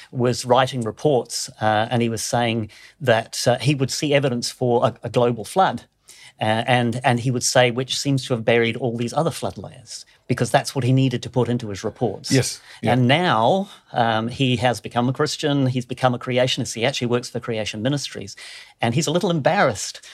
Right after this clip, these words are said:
Speaker 1: by some of the reports that he, he created in the past. But, um,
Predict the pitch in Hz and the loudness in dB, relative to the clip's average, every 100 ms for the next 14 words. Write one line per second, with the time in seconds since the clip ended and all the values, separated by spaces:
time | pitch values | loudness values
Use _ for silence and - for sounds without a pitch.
0 | - - 113 110 - 139 123 120 117 139 | -8 2 4 4 2 0 2 2 0 0
1 | 117 - 117 120 110 101 131 127 127 113 | -2 -2 -2 -2 -4 -4 -6 -2 0 2
2 | 113 120 117 107 113 123 120 98 - - | 0 -2 -4 -4 0 0 0 -6 -12 -14
3 | - - - - 135 123 - - 131 123 | -20 -20 -8 4 4 4 -2 4 4 4
4 | 120 | 0